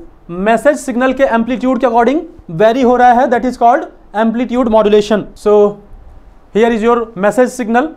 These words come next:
ये आपका क्या है, मैसेज सिग्नल है।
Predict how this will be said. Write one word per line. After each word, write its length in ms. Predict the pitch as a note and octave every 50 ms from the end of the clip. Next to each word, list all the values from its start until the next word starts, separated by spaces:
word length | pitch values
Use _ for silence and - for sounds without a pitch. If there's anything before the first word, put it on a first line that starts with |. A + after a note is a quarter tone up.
| - - - - _ - - - - - - - _ _ - -
ये 120 | D#3+ G3+
आपका 220 | A3 A3 A3 A#3 G#3+
क्या 200 | - A3+ A3+ G#3+
है, 220 | G#3+ A#3 D4+ - - _ - - - _ _ _ _ _ _ _ _ D#3+
मैसेज 400 | E3 F3+ G3 G3+ G3+ B3 B3 A#3+
सिग्नल 360 | B3 A#3+ G#3+ G#3+ A#3 A#3+ A3
है। 160 | G#3+ A#3 D4+